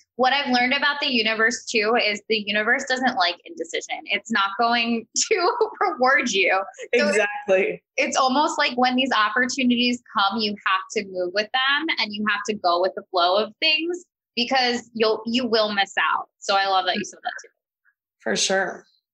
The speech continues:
Speaker 1: Yeah. Oh, this has been so good. I'm so happy that you came on. I think you gave a lot of tangible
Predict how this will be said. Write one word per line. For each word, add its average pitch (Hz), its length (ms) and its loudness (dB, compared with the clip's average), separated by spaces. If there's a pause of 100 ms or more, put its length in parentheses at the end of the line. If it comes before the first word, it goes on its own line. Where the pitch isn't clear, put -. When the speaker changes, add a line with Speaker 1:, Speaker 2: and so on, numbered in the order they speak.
(120)
Speaker 1:
Yeah. 214 260 -16 (320)
Oh, 269 220 2
this 269 140 -6
has 277 120 -8
been 269 220 -2
so 226 440 -2 (120)
good. 214 100 0
I'm 233 300 0
so 214 320 -2
happy 190 600 2
that 175 280 -2
you 196 200 -6 (160)
came 196 240 0
on. 185 600 2 (340)
I 214 440 2
think 240 160 0
you 262 100 0
gave 233 140 0
a 226 80 2
lot 185 320 2
of 208 340 2 (300)
tangible 202 600 2